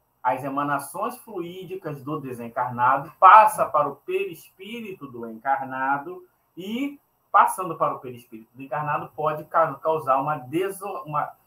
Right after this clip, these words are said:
uma desordem física. Essa desordem, se for persistente, chega até a, a causar lesões no corpo físico. Então, essa ideia de que o espírito tem a capacidade de sugar fluido vital,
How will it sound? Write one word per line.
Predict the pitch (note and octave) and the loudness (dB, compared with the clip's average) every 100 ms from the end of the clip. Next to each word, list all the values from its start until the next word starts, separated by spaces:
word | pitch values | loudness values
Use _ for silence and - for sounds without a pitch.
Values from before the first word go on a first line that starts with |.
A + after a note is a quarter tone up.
| _ _ | _ _
uma | D3+ | 2
desordem | D#3 G#3 A#3 D3+ E3 E3 E3+ F#3 | 4 6 6 6 8 8 6 -2
física. | F3+ - F#3+ F#3+ D3 A#2 A2 _ - - _ _ _ _ _ | -12 -16 -12 -8 -8 -10 -16 _ -20 -20 _ _ _ _ _
Essa | - D3 E3+ | -4 0 0
desordem, | E3+ D#3+ D#3 C#3+ C#3 | 2 0 6 4 4
se | C3+ E3 | -2 -10
for | - D3 - _ | -10 -12 -12 _
persistente, | G#3+ B3 - - G3 - - F#3+ G3 G3 G#3+ | 2 2 -2 -14 -16 -20 -8 -6 -6 -12 -16
chega | - F#3+ F#3+ F3 | -12 -4 2 2
até | E3 - E3+ | 2 -2 0
a, | F#3 - - _ | 2 0 -4 _
a | E3+ | 6
causar | E3+ F3+ - - D3 D#3+ | 6 2 -2 4 4 4
lesões | F3+ G#3 C3+ B2+ D3+ F3+ F#3 | 0 -4 -4 -2 -2 -2 -6
no | G3 | -12
corpo | G3+ F3 E3 | -8 -8 -8
físico. | D#3 - A#3 - _ _ _ _ _ _ | -12 -12 -12 -14 _ _ _ _ _ _
Então, | C#3+ C#3+ G#3 A#3 - - - - | -4 0 6 6 6 -2 -8 -2
essa | E3+ G3 F3 | 0 0 -2
ideia | D3 G#3 G#3+ | 0 0 0
de | F#3+ | -4
que | F#3+ | -10
o | F#3 | -12
espírito | - - G3+ G#3 | -12 -14 -14 -14
tem | - | -10
a | F#3+ | -2
capacidade | F3+ F3+ E3+ - F3 D#3+ D#3 | 0 2 2 2 2 2 -6
de | F3+ | -10
sugar | - - A#3+ C3+ E3+ G#3 G#3+ - | -8 -8 -10 2 6 8 6 2
fluido | F3 F3 D3+ | -8 -8 -8
vital, | A#2+ A#2+ - F3+ E3 - | -14 -4 4 6 6 4